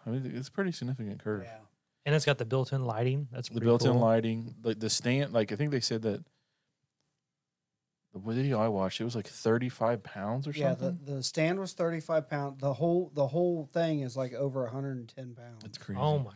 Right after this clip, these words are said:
Speaker 3: God.
Speaker 2: Yeah.
Speaker 1: So it says, "Four corner speakers and two central woofers produce sixty watt,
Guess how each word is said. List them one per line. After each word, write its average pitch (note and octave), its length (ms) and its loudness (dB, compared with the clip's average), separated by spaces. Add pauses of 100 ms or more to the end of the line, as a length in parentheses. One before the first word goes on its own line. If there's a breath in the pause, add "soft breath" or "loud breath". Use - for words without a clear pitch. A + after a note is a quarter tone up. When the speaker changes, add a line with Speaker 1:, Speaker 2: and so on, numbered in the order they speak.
(100)
Speaker 3:
God. G#2+ 420 -12
Speaker 2:
Yeah. A#2 200 -6 (640 soft breath)
Speaker 1:
So B2+ 160 4
it B2 100 6
says, B2 300 6
"Four D3 440 4
corner C3+ 320 2
speakers C3 520 -2
and G#2 140 -6
two C3 220 0
central B2 480 0
woofers G#2+ 460 -4
produce A2 280 -2
sixty - 640 0
watt, A2+ 380 0